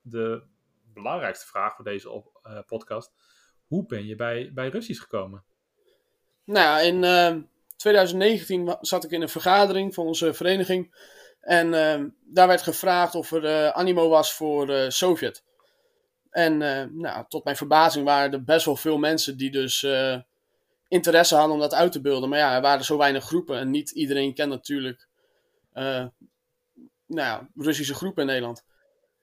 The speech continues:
Speaker 2: Ehm, en toen, van het een op het andere moment, eh,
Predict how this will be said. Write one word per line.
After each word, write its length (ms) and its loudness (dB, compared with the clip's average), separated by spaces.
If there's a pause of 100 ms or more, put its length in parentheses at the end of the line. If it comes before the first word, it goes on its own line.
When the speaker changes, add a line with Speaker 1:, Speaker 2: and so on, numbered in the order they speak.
(160)
Speaker 2:
Ehm, 580 8 (840)
en 160 -2
toen, 440 -4 (720)
van 200 0
het 120 0
een 200 2
op 100 -2
het 80 -8
andere 240 0
moment, 420 0 (100)
eh, 520 4